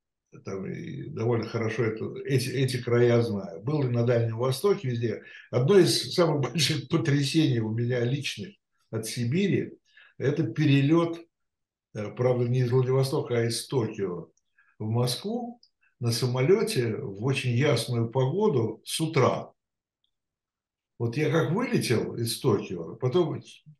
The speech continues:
лечу, лечу, лечу, лечу, час, два, три, смотрю вниз в иллюминатор, там ничего, там всё одно и то же.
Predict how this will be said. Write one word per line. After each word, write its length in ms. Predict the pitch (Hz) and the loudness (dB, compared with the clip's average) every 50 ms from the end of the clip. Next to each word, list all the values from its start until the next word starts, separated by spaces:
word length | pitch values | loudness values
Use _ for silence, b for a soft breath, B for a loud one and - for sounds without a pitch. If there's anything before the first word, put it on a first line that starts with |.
| _ B B B B B | _ B B B B B
лечу, 460 | 131 135 156 160 - - 220 240 233 | 2 4 4 4 2 0 0 0 2
лечу, 680 | 196 143 123 117 - - 131 127 123 120 120 113 113 110 | 4 4 2 2 2 2 2 2 2 2 0 -2 -4 -4
лечу, 480 | 113 117 127 156 151 - - 214 226 226 | -2 0 2 2 2 0 0 -2 0 2
лечу, 520 | 185 135 113 113 - - 131 123 117 113 107 | 2 2 0 0 -2 -2 -2 -2 -2 -2 -2
час, 680 | - - 151 160 160 156 143 135 127 - - - - | -2 0 2 4 4 4 4 2 0 -2 -6 -10 -12
два, 800 | 104 98 95 113 110 120 135 143 139 131 131 117 120 - - - _ _ _ _ | -12 -6 -2 0 2 4 4 4 4 4 2 0 -2 -4 -10 -18 _ _ _ _
три, 500 | - 131 131 139 143 139 123 120 - B B B B B B B - | -4 -2 -2 0 -2 -2 -4 -6 -8 B B B B B B B -12
смотрю 580 | - - 143 165 170 160 165 202 240 240 202 | -10 -8 -4 0 0 0 0 0 0 0 0
вниз 600 | 139 113 120 135 160 156 131 - - - - - - | 0 2 2 2 4 4 2 2 0 -4 -10 -10 -4
в 100 | 131 131 | -2 0
иллюминатор, 720 | 120 117 123 120 131 139 139 139 127 117 113 107 98 98 B B B B B B B B B _ - | 0 2 0 0 0 0 0 0 0 -2 -2 -4 -8 -10 B B B B B B B B B _ 2
там 300 | 170 196 202 190 165 135 | 2 4 4 2 2 2
ничего, 720 | 123 147 185 196 196 202 - - - 170 165 151 139 - | 2 2 2 2 2 2 2 2 4 4 4 2 2 2
там 200 | - 170 190 156 | 4 4 4 4
всё 320 | 135 - 185 202 190 175 147 | 4 4 6 6 8 8 8
одно 480 | 143 131 120 127 131 151 185 196 190 | 6 6 4 4 4 6 6 8 8
и 140 | 175 151 139 | 8 6 4
то 380 | 131 - - 110 107 107 101 92 | 2 0 0 0 2 2 2 0
же. 160 | 92 - - | -2 -6 -12